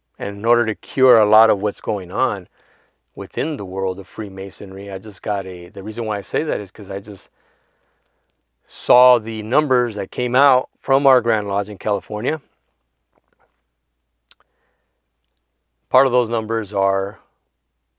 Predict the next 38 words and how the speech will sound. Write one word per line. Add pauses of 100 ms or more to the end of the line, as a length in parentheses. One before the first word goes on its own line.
(240)
membership
retention. (880)
And
we
are
actually
down,
after
a
whole
year,
we're
actually
down (180)
five
hundred
members. (420)
So
the
bleeding
hasn't
stopped. (580)
Everything
that
Grand
Lodge
is
trying,
and
Grand
Lodge
is
us,
and
we
are
Grand
Lodge.